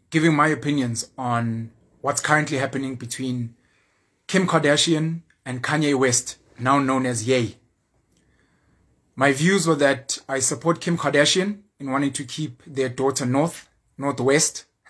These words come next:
<laughs> Mangiti northwest, I'm not talking about Mahikeng, uh, in South Africa,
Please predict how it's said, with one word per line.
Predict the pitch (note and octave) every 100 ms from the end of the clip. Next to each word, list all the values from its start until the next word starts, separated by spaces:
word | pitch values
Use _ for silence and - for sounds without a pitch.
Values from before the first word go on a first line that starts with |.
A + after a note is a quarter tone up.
| -
<laughs> | A#2+ - - - _ _
Mangiti | D#3+ F3+ F#3+
northwest, | E3+ F3 F3 D#3+ E3 D#3
I'm | D3+
not | E3
talking | - F3
about | F3 D3 C#3
Mahikeng, | D3+ D#3+ C#3+ E3+ F3 E3 G3+ - _ _ _ _ _ _ -
uh, | B2+ C3+
in | C3+
South | C3 C3+
Africa, | C#3+ D3 D3+ D#3+